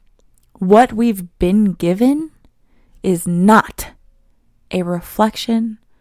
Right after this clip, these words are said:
of what we deserve. I'm gonna s-, like, say it louder for the people in the back. What you've been given is not a reflection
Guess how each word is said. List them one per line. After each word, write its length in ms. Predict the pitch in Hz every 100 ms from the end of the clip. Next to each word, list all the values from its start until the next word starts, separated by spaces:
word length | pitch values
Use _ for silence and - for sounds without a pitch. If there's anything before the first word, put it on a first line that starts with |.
| _ -
of 160 | 190 185
what 180 | 180 -
we 120 | 185
deserve. 600 | 180 175 170 170 170 _ _ _ _ _ _ _ _ _ _ _ _ _ _ _ _ _ -
I'm 80 | 180
gonna 100 | 175
s-, 260 | - -
like, 200 | 190 170
say 260 | - - 202
it 60 | 202
louder 340 | 202 196 190
for 420 | - 185 180 180 180
the 100 | 180
people 280 | 185 185 185
in 80 |
the 60 | 185
back. 280 | 180 180 - - - - -
What 180 | 202 202
you've 180 | 202
been 200 | 185 196
given 560 | 190 196 185 202 214 214 _ _ _ _ _ _
is 220 | - 175 180
not 600 | 180 190 196 233 - - - _ -
a 120 | 226
reflection 800 | 208 208 - 208 208 - 226 233